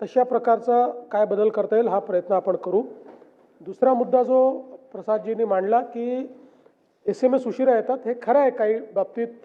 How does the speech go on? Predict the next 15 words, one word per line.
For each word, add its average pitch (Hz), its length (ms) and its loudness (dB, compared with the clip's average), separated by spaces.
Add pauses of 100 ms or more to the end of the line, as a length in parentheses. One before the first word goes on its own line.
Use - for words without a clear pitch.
(120)
असे 247 260 -4
घडलेले 226 380 2
एक 214 120 -4
एक 247 100 -10
महिन्याने 233 340 2
एसएमएस 208 360 -4
आले 170 160 -2
आहेत. 196 120 2 (720)
त्यामुळे, 226 340 6 (720)
अ, 196 260 -2 (280)
जसं 196 180 -4
आता 247 580 2
राज्यमंत्री 226 460 0
महोदयांनी 220 340 0
सांगितलं, 214 520 0